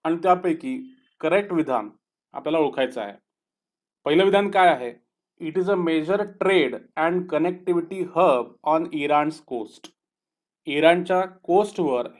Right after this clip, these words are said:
हे एक महत्त्वाचं ट्रेड म्हणजे व्यापारी आणि कनेक्टिव्हिटी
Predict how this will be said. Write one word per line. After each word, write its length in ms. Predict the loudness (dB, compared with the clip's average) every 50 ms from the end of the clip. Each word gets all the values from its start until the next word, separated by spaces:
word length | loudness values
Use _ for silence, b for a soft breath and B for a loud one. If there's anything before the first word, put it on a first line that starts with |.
| _
हे 80 | 0 2
एक 260 | 2 2 2 0 -4 -12 -18 _
महत्त्वाचं 680 | -8 -4 -2 -2 -2 0 0 0 0 0 -2 -2 -2 -2
ट्रेड 560 | -4 -8 -8 -4 0 2 2 2 2 0 -6 -12 -18 _ _ _ _ _ _ _ -14
म्हणजे 180 | -8 -6 -6
व्यापारी 720 | -2 0 0 0 2 2 2 4 4 2 0 -2 -8 -16 _ _ _ _ _ _
आणि 200 | -10 -8 -8 -8
कनेक्टिव्हिटी 840 | -8 -8 -6 -2 -2 -2 -2 -2 -2 0 0 0 0 -4 -8 -12 -12